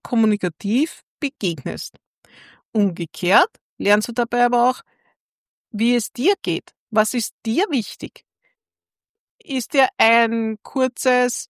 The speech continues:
"Ich brauch von Ihnen und bitte mach das"? Reicht dir das?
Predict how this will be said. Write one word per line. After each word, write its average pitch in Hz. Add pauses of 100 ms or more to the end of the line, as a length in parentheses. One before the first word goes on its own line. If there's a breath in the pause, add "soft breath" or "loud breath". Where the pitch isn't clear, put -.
"Ich 254
brauch 214
von 220
Ihnen 220 (100)
und 214
bitte 226
mach 196
das"? 254 (760)
Reicht -
dir 190
das? -